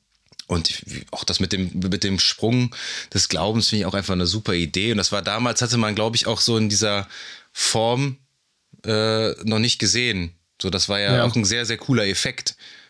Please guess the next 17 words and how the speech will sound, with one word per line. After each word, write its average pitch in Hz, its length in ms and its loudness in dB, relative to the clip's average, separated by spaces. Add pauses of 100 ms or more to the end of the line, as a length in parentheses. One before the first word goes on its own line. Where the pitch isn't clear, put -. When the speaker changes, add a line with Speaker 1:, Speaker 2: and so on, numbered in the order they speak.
Speaker 1:
Heutzutage 110 500 0
ist 104 120 2
das - 220 0
Pillepalle, 87 840 -2
aber 90 420 -2 (400)
ich - 200 -2
glaube, 110 520 2
dass 107 180 0
das - 140 0
damals 110 380 0
schon 151 440 2
so 143 160 4
ein, 143 380 0 (420)
so - 120 0
ein 120 60 4
Eye-Opener 98 1200 0
war. 82 320 0